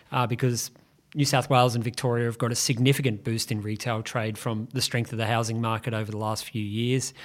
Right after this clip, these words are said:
Uh, inflation's always, uh, important for us to look at as well. And then the housing finance and the building approvals, uh, each month is, uh, is probably the biggest stuff that we look at.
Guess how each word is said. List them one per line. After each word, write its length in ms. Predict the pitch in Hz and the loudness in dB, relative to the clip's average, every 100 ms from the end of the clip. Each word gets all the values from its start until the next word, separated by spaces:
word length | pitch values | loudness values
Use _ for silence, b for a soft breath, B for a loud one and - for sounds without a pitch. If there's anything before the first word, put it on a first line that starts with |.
| B B B B - | B B B B -4
Uh, 160 | 107 131 | -4 -2
inflation's 640 | 113 - 139 139 143 123 | -6 6 8 8 6 6
always, 380 | 127 123 120 117 | 4 4 2 0
uh, 200 | 123 123 | -2 -2
important 420 | 139 117 139 123 120 | -2 -4 -4 -4 -2
for 140 | 120 | 0
us 100 | 113 | 0
to 140 | - | -2
look 180 | 113 - | -4 0
at 160 | 120 113 | 0 0
as 160 | 104 | -2
well. 380 | 117 120 123 117 B B | 0 2 2 0 B B
And 100 | 175 | 6
then 100 | 180 | 8
the 60 | 143 | 10
housing 360 | 156 147 135 | 10 10 8
finance 480 | - 117 117 113 113 | 4 4 4 4 2
and 80 | 113 | 0
the 60 | |
building 280 | 107 107 110 | 0 -2 -2
approvals, 640 | 107 113 110 104 107 104 - | -4 -2 -4 -2 -6 -6 -8
uh, 360 | 117 107 107 120 170 | -6 -4 -4 -8 -4
each 200 | 123 - | -2 0
month 300 | 117 110 107 | 0 0 -2
is, 260 | 110 107 110 | -4 -2 -2
uh, 200 | 110 120 | -2 -2
is 240 | 120 107 _ - | -6 -6 _ -10
probably 500 | - 117 110 110 110 - | -2 0 2 0 -2 -4
the 80 | |
biggest 300 | 110 117 113 | 2 2 2
stuff 260 | - 113 - | 2 0 -2
that 80 | 127 | -8
we 100 | 107 | -8
look 220 | 104 - | -8 -8
at. 140 | 113 | -12